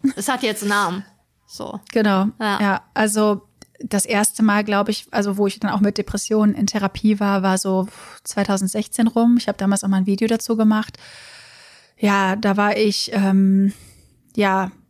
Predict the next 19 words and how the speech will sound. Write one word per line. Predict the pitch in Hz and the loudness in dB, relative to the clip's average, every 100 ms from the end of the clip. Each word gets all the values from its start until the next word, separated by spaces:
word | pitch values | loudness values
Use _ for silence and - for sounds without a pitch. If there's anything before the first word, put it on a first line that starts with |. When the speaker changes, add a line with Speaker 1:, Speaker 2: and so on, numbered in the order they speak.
| - - | -14 0
Speaker 2:
einfach | 208 196 196 | 0 2 2
mega | 202 196 | 2 2
überfordert | 190 190 - 208 202 | 0 0 0 0 0
von | - 185 | -2 -2
allem | 196 202 | 0 2
drumherum. | 196 190 185 185 202 180 | 2 2 2 2 2 2
Also | 180 | -2
es | 180 | -4
war | 196 | -2
gar | 196 196 | 0 0
nicht | 208 - | 0 0
mal | 196 | 0
so, | 196 196 | 0 -2
dass | 196 - | -2 -6
ich | 202 | -8
so | - 196 | -4 -4
traurig | 196 - 202 220 214 - | -4 -2 0 2 0 -2
war | 214 196 196 196 196 202 - | -2 0 2 2 0 -2 -2
und | 208 196 196 - - | -2 0 0 -4 -12